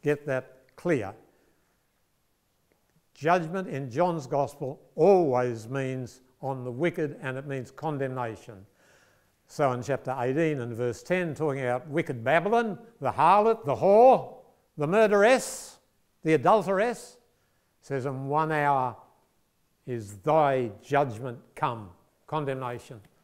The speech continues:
Same words as fourteen seven, and it means the same. So now is the condemnation of the world.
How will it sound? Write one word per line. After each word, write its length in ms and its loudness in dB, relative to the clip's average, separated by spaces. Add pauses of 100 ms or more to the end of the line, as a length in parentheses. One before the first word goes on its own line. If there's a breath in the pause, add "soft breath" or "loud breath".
Same 280 -4
words 260 -2
as 100 -8
fourteen 420 -6
seven, 400 -8 (360 soft breath)
and 120 -8
it 80 -8
means 420 -2
the 100 -8
same. 500 -10 (600 soft breath)
So 140 0
now 240 6
is 80 2
the 80 0
condemnation 640 -2
of 60 -12
the 80 -8
world. 380 -6